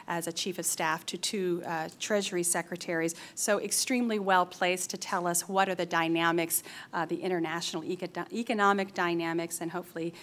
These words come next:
he'll help us stare into a crystal ball and tell us what all of this means. Some very gloomy economic data coming out this morning about the U S. Uh,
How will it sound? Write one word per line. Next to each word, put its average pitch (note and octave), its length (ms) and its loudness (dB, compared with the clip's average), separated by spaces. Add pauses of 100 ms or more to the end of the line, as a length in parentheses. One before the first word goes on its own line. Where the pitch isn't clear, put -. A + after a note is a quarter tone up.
(140)
he'll F3+ 100 -6
help F3+ 220 -4
us E3+ 100 0
stare F3+ 300 2
into E3+ 200 0
a D#3+ 40 0
crystal F3+ 400 0
ball E3 380 4
and D#3+ 120 -2
tell E3+ 200 -2
us - 160 0
what E3 280 0
all F#3 220 6
of F3 80 -2
this F3 180 -2
means. F#3 220 2
Some E3 180 0 (200)
very F3 340 0 (140)
gloomy F#3 440 0
economic F#3+ 440 2
data G3 220 0
coming F#3 300 0
out F3 200 2
this - 220 -6
morning G#3+ 380 4
about E3+ 300 4
the E3 80 -2
U D#3+ 240 0
S. A3 320 6
Uh, F3 400 4